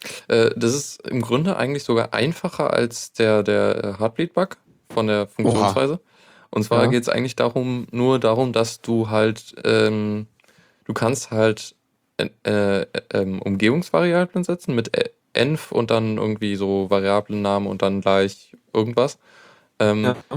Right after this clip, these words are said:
Speaker 1: die dann aber, wenn du eine weitere Shell startest, einfach ausgeführt werden.
Speaker 2: Ähm, ach so,
Speaker 1: Also,
Speaker 2: du
Speaker 1: was
Speaker 2: kannst
Speaker 1: da drin
Speaker 2: also ein,
Speaker 1: steht.
Speaker 2: ein, du, du kannst ein Kommando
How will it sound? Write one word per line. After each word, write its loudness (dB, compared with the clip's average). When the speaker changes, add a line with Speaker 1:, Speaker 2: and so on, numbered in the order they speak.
Speaker 1:
die 0
dann 4
aber, 2
wenn 2
du -2
eine 0
weitere 0
Shell 0
startest, -6
einfach -4
ausgeführt -2
werden. 2
Speaker 2:
Ähm, 0
ach -2
so, 2
Speaker 1:
Also, 0
Speaker 2:
du -4
Speaker 1:
was -4
Speaker 2:
kannst 2
Speaker 1:
da 4
drin 0
Speaker 2:
also 2
ein, -2
Speaker 1:
steht. 0
Speaker 2:
ein, -6
du, -8
du -6
kannst -2
ein -2
Kommando 0